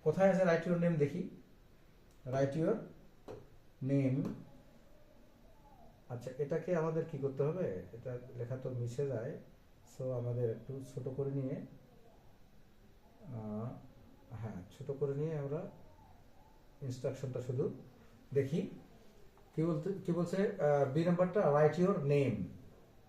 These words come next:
এটা দিয়ে লিখি, তাহলে মিশে যাবে না। কোথায়?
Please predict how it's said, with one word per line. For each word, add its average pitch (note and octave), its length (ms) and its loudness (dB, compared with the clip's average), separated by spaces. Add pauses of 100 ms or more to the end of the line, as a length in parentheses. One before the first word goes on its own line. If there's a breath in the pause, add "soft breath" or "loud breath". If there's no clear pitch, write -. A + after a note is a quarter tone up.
(720)
এটা B2 200 2
দিয়ে G#2 160 -4
লিখি, - 260 -14
তাহলে F#2+ 160 -10
মিশে F#2+ 220 -10
যাবে D#2 180 -14
না। - 60 -18 (580 soft breath)
কোথায়? F3 300 6